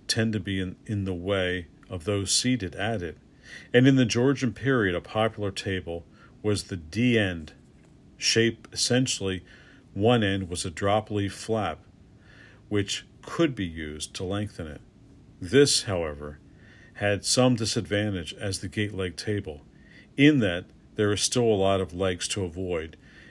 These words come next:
and so the center pedestal table began. With one pedestal or two pedestals or more came into being. These pedestal dining tables have remained very popular ever since,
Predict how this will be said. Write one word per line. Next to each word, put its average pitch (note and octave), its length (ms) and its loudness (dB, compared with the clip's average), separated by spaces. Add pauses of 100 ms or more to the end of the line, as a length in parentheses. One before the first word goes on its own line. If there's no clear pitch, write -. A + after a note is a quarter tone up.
(140)
and G#2 140 0
so A#2 180 6
the G#2 100 2
center A#2 360 2
pedestal F#2 640 -4 (440)
table F#2+ 380 -6
began. G2+ 520 -8 (1500)
With G2+ 200 0
one B2 240 2
pedestal A2+ 500 2
or G2+ 220 -2
two - 260 -2
pedestals G#2 680 -2
or G2 80 -4
more F#2 400 -6 (600)
came G#2 280 -2
into F2 200 -4
being. E2 380 -6 (600)
These C3+ 220 4
pedestal A#2 460 4
dining G#2 400 0
tables D#2 520 -8 (400)
have G#2+ 180 4
remained G2 360 0
very A2+ 320 2
popular F#2+ 560 -6
ever F2 240 -6
since, - 560 -6